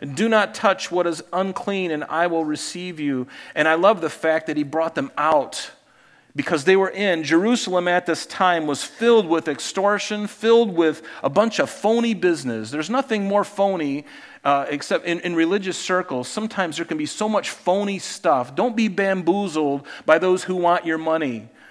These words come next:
who are, you know, you know, "Send in your, your seed faith of a thousand dollars, and we'll send you a hanky that the pastor blew his nose into.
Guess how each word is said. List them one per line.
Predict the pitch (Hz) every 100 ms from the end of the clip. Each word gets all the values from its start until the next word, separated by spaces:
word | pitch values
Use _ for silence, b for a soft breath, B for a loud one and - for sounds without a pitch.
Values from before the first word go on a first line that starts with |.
| B -
who | 170
are, | 160 151 -
you | 160
know, | 156 151 - B
you | 147
know, | 139 131
"Send | - 208 226
in | 226 214
your, | 196 185 170 160
your | 160 151
seed | - 233 196
faith | - 175 180 160
of |
a | 139
thousand | 185 196 190 156 156
dollars, | 202 190 160 151
and | 165
we'll | 190
send | - 214 185
you | 165
a |
hanky | 147 226 214 151
that | 147 151
the | 139
pastor | 190 165 -
blew | 147 180 156
his | 139
nose | 185 196 143
into. | 135 127 - 117 98